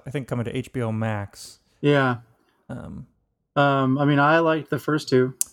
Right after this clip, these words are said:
Speaker 1: Yeah, me too. Uh, as far as horror movies go, it's, was, like, a super good movie. Um, James Wan, I think,
Speaker 2: Ooh, yeah. What else has he
Speaker 1: directed it.
Speaker 2: done?
Speaker 1: Um, he might have done
Speaker 2: Um,
Speaker 1: Saw,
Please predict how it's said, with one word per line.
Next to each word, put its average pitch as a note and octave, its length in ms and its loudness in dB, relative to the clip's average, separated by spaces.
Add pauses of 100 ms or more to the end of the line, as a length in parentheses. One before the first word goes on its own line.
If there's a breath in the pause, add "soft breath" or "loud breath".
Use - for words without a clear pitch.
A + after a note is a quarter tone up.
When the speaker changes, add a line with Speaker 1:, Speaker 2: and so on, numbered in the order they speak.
Speaker 1:
Yeah, G3+ 240 -2
me D3 140 -4
too. G#3 380 -8
Uh, C3+ 260 -6
as C3 120 -6
far F#3+ 160 -4
as G#3+ 100 -6
horror F3 220 -6
movies A#2+ 300 -4
go, A#2 320 -4
it's, - 400 -12 (200)
was, B2+ 240 -10
like, A#2+ 120 -4
a A#2 40 -6
super C#3 360 -8
good A#2 200 -6
movie. A#2 520 -6 (100)
Um, A2+ 460 -8 (760 soft breath)
James D3 460 -4
Wan, B2 500 -2
I A2 60 -2
think, D#3 240 0
Speaker 2:
Ooh, D3 120 2
yeah. C3 360 2
What C3+ 200 2
else D#3 180 0
has A#2+ 180 0
he C#3+ 100 0
Speaker 1:
directed C3 140 -2
it. - 20 -2
Speaker 2:
done? A2 220 -8 (440 soft breath)
Speaker 1:
Um, C3 240 -6
he D3+ 80 -4
might B3 140 -2
have F#3+ 120 -2
done B2 260 4
Speaker 2:
Um, A2+ 320 -2
Speaker 1:
Saw, C#3+ 1000 -8